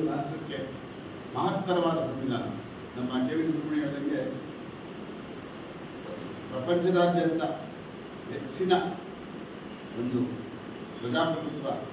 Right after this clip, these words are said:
ವ್ಯವಸ್ಥೆಯಲ್ಲಿ ನಮಗೆಲ್ಲರಿಗೂ ಎಲ್ಲ ರೀತಿ ಸಮಾನತೆ, ಮತ್ತೆ ಏನು ಈ ಅಸ್ಪೃಶ್ಯತೆ ಅನ್ನೋದು ಇದೆಯಲ್ಲ, ಈ ಅಸ್ಪೃಶ್ಯತೆ ಬಗ್ಗೆ ಹೇಳ್ಬೇಕು ಅಂತಂದ್ರೆ ನನ್ನ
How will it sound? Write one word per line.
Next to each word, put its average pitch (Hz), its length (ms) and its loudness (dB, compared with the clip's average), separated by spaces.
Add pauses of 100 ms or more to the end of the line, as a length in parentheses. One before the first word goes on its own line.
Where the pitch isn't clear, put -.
(160)
ವ್ಯವಸ್ಥೆಯಲ್ಲಿ 120 580 -2 (1200)
ನಮಗೆಲ್ಲರಿಗೂ 190 600 4 (100)
ಎಲ್ಲ 170 120 8 (100)
ರೀತಿ 175 160 4 (100)
ಸಮಾನತೆ, 160 520 4 (880)
ಮತ್ತೆ - 240 -2 (2250)
ಏನು 330 120 8 (160)
ಈ - 240 2
ಅಸ್ಪೃಶ್ಯತೆ 202 600 0
ಅನ್ನೋದು 160 260 6
ಇದೆಯಲ್ಲ, 123 260 -2 (1300)
ಈ 131 120 -4
ಅಸ್ಪೃಶ್ಯತೆ 180 560 0
ಬಗ್ಗೆ 165 240 2
ಹೇಳ್ಬೇಕು 147 340 0
ಅಂತಂದ್ರೆ - 380 -6
ನನ್ನ 160 140 6